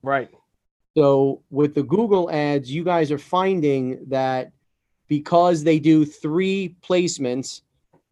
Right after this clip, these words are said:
Speaker 2: up at the top of the page. So for folks, when you, when you do a search for just about anything, you'll notice up on the top, like, sponsor ads or sponsored ads or whatever it says,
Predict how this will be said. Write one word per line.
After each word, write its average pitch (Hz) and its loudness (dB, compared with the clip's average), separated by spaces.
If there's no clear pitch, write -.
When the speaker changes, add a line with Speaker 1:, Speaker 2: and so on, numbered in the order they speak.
Speaker 2:
up 151 0
at 156 -2
the 151 -2
top 160 4
of 151 -4
the 147 -4
page. 143 2
So 139 0
for 143 -2
folks, 160 2
when 151 0
you, 147 2
when 151 0
you 143 2
do 175 2
a 147 4
search 151 2
for 123 -12
just 147 -6
about 127 -4
anything, 127 -4
you'll 143 2
notice 156 4
up 151 -2
on 143 -2
the 131 -6
top, 143 2
like, 131 -2
sponsor 147 -2
ads 131 -2
or 127 -6
sponsored 135 -4
ads 131 -4
or - -6
whatever 127 -6
it 123 -8
says, 127 -6